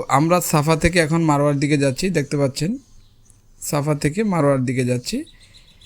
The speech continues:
এখান থেকে যেতে যেতে আপনি বিভিন্ন দোয়া পড়তে থাকবেন, এটা দোয়া কবুলের সময়। এই জায়গায় যেখানে হযরত হাজর আলাইহিস সালাম,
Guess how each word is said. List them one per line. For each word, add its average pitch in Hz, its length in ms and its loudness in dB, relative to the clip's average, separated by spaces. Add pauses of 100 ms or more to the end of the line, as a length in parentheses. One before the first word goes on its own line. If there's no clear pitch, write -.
(380)
এখান 180 280 2
থেকে 190 180 2
যেতে 170 260 0
যেতে 170 240 -2 (420)
আপনি 156 220 2
বিভিন্ন 151 340 2
দোয়া 143 240 2
পড়তে 135 320 -4
থাকবেন, 131 320 -2 (420)
এটা 135 440 0
দোয়া 156 240 4
কবুলের 135 480 0
সময়। 127 280 -2 (1000)
এই 165 160 6
জায়গায় 175 540 2 (180)
যেখানে 165 420 2
হযরত 160 380 2 (120)
হাজর 165 260 2
আলাইহিস 170 240 0
সালাম, 160 260 2